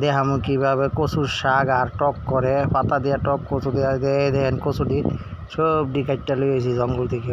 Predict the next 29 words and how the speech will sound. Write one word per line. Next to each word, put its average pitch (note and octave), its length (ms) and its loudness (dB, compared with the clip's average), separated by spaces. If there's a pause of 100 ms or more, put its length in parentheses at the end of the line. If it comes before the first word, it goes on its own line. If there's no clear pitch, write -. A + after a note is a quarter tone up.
বুঝছেন B2+ 280 0
নি? C3 80 0 (1400)
তো C#3 60 0 (140)
এখন C#3 200 0 (120)
এটি C3+ 180 2
দিয়ে C#3+ 220 2
রান্না C3+ 340 2
করুম, C#3 220 0 (200)
ডুগাড়ি C3+ 380 2
দিয়া C3+ 200 2
করুম C#3 220 0 (100)
আপনার C3+ 300 0
শাক, C#3+ 220 0 (800)
আর B2+ 580 2
হইলো B2 260 0
পাতাড়ি C3 400 0
দিয়ে C3 160 2
হইব B2+ 160 0 (140)
গিয়ে B2+ 260 0
আপনার B2+ 280 0
টক। B2 200 0 (500)
তো C#3 60 -2 (100)
এই C3+ 160 2
দেখেন C3+ 320 0
কাইটটা C#3 220 -2 (100)
সেটা B2+ 140 0 (100)
বয় C3 220 2
দিছি C3 260 0 (300)
জলে, C3+ 300 2